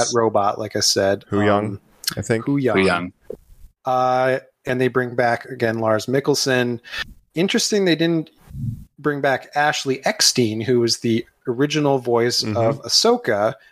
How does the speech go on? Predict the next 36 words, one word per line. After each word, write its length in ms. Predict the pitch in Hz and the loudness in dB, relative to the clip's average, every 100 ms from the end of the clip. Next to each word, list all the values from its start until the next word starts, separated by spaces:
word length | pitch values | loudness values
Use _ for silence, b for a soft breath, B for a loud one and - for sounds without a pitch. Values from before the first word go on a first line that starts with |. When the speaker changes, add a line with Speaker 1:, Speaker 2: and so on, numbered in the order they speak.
| b | b
Speaker 1:
but 60 | |
instead 400 | 127 120 - 131 | -2 0 2 0
casted 460 | - 127 123 - 123 | 0 -2 0 0 0
a 100 | 117 | 0
much 540 | 120 117 - - - _ - | 0 0 0 -2 -2 _ -6
more 220 | 127 113 | 0 0
famous 400 | - 127 117 110 | 0 2 2 0
actress, 460 | 131 135 - 117 113 | -2 -2 0 -2 0
Rosario 360 | 110 110 104 101 | 0 0 -2 -2
Dawson. 680 | 147 160 151 143 127 127 - B B _ _ - - - - - _ _ _ | -2 0 0 0 0 -4 -6 B B _ _ -20 -20 -20 -20 -20 _ _ _
I 80 | 131 | -4
guess, 260 | 131 156 - | 0 0 0
I 60 | 139 | 0
mean, 260 | 139 135 | 2 2
she, 240 | 127 131 135 - | 0 -2 -2 -6
she, 180 | - - | -8 -2
they, 220 | 135 120 - | 2 2 0
she, 240 | - 185 175 | -4 -2 -2
she 140 | - | 0
just 180 | 127 117 | 0 2
looks 240 | 120 131 139 | 0 0 0
more 180 | 127 123 | 0 2
like 180 | 123 117 | 2 0
her 120 | 127 | -2
in 80 | 120 | 0
live 200 | 120 117 | -2 2
action. 360 | 117 120 123 | 0 0 -2
So 80 | 120 | -2
I 20 | |
guess 60 | 127 | 0
it 40 | 147 | 2
Speaker 3:
Rosario 180 | 165 | 0
Speaker 1:
makes 100 | 160 | 0
Speaker 3:
Dawson 200 | 117 123 | 0 0
Speaker 1:
sense. 180 | 120 | -2
Speaker 3:
was 60 | 101 | -4